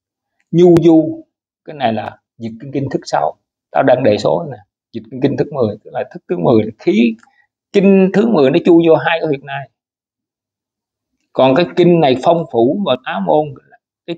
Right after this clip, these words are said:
số phong trì này là cái, là kinh thứ mười một, nó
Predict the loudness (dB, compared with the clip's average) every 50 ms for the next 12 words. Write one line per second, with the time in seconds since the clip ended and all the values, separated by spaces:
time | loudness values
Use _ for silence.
0 | -8 -4 0 0 0 0 -2 -2 -2 0 0 0 2 2 2 4 4 2 0 -2
1 | -4 -4 -6 -6 -6 -8 _ _ -20 _ _ _ _ _ -18 -16 -14 -14 -14 -16
2 | _ _ _ _ _ _ _ _ _ -20 -20 -20 -20 _ _ _ _ _ _ _
3 | _ _ _ _ _ _ _ _ _ _ _ _ _ _ _ 2 4 4 4 4
4 | 4 2 2 2 2 2 2 0 0 -4